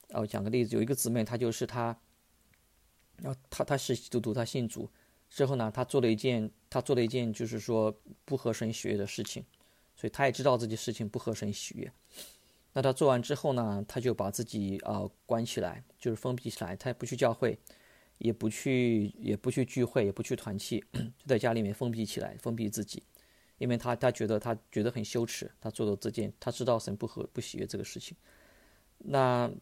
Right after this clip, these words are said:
呃，结果就因着教会呢，有，有长老，有牧师就，<clears throat> 就很爱她，就去问她，啊，怎么回事，去探访，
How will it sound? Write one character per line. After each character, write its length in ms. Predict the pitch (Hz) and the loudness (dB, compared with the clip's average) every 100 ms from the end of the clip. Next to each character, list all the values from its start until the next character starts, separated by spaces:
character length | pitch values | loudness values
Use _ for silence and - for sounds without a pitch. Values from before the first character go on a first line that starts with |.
| - _ _ - | -18 _ _ 0
呃， 100 | 131 | 0
结 200 | - 156 | 4 6
果 160 | 170 | 8
就 160 | 139 160 | 6 6
因 120 | 147 | 4
着 160 | 135 131 | 6 4
教 180 | 139 127 | 4 4
会 160 | 139 | 6
呢， 240 | 120 113 110 | 6 4 4
有， 160 | 107 104 | 2 2
有 100 | 113 | -2
长 300 | 107 101 107 | -2 0 0
老， 180 | 101 104 - _ _ _ _ _ _ _ _ _ _ _ | 0 -2 -6 _ _ _ _ _ _ _ _ _ _ _
有 160 | - 120 | -6 0
牧 100 | 123 | 2
师 240 | 113 127 | 2 2
就， 320 | 113 135 113 104 - - 127 _ _ | 6 8 8 4 -2 -6 -6 _ _
<clears throat> 440 | _ _ _ _ _ | _ _ _ _ _
就 100 | - | 0
很 160 | 147 123 | 0 0
爱 180 | - 113 | 0 0
她， 240 | 110 101 | 0 -4
就 200 | 104 - | -2 0
去 380 | - 123 107 101 - - _ _ _ _ _ - | 2 4 4 4 -2 -20 _ _ _ _ _ 2
问 180 | 156 | 4
她， 360 | 123 117 120 117 117 | 4 0 0 0 0
啊， 160 | 117 113 | 0 0
怎 140 | 117 | 0
么 40 | |
回 160 | 104 107 | 0 0
事， 140 | 110 | 0
去 140 | 110 120 | -2 -4
探 260 | - 120 | -2 -4
访， 180 | 117 - | -2 -6